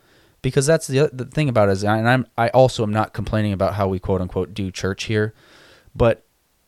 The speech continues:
if you're missing out on the interactive portion, shall we say, where you, we have a chance to have a back and forth,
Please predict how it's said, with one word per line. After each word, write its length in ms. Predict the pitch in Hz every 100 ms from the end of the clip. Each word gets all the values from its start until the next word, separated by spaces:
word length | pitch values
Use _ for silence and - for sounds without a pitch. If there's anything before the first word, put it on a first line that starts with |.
| _ _
if 160 | 131 120
you're 100 | 135
missing 400 | 127 202 - 190
out 200 | 135 160
on 100 | 151
the 160 | 110 101
interactive 800 | - 127 131 110 98 117 - 143
portion, 500 | - 143 139 - 151 143
shall 260 | - 135
we 100 | 139
say, 460 | 135 147 139 147 143 _ _ _ _ _
where 200 | 120 120
you, 160 | 117 -
we 140 | 120
have 140 | 127 120
a 40 |
chance 340 | - 117 117 -
to 100 | 101
have 320 | 104 113 117
a 60 |
back 280 | 92 98 98
and 140 | 107 98
forth, 520 | 107 104 120 120